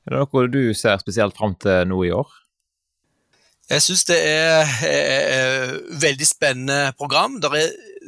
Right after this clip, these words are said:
Speaker 2: så de har over tredve seminarer, så det er liksom litt vanskelig å, <laughs> å løfte fram, eh, løfte fram en av de, sant? Men jeg synes det, de gjestene med Maron og, og James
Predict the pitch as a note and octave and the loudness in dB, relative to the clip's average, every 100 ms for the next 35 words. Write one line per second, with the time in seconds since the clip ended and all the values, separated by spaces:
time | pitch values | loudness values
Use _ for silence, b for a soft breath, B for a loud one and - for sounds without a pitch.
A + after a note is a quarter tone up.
0 | G2 - - D#3+ D3+ D#3 C#3+ D#3 C#3+ D3+ | -14 -12 -8 -6 -2 0 0 0 -2 0
1 | - D#3+ C3 B2 - D3 C3 A#2+ F3+ A#3+ | 0 0 0 -2 -2 -2 0 2 2 0
2 | F3+ E3+ G#3 - F3+ G3 - F3 B2+ - | -2 -4 -2 -2 -2 -8 -4 -2 -2 -2
3 | - E3 E3 D#3+ - C#3 C#3 - G3 D#3+ | -2 0 0 0 -2 -2 0 0 0 0
4 | E3 D3+ - - F3 D3 C#3+ D3 - B | 0 2 0 -2 -2 2 2 0 -8 B
5 | B B B C3+ D3 C3+ C3 - C#3+ C3+ | B B B 0 2 0 -2 -2 0 0
6 | C#3+ D3+ - _ - F3 A3 A3+ C3+ C3+ | 0 -6 -18 _ -4 0 0 0 -2 -4
7 | - C#3+ D#3+ D3 - C4 E4 - G3 F#3+ | -2 -2 -4 -2 -2 -2 -4 -2 -2 -2
8 | F3+ E3 - _ D3+ F3 D#3+ C3+ - - | -10 -20 -20 _ -8 -4 -2 0 -2 -2
9 | E3+ D#3+ D#3 D3+ - B B - D#3 D#3+ | -6 -2 -2 -2 -4 B B -12 -2 0
10 | E3+ D#3 C#3+ D3 - C#3 C#3 - C3+ C3+ | 2 0 -4 -6 -6 -4 -4 -4 -6 -2
11 | E3+ D#3 D#3 E3 - | 0 0 0 -2 0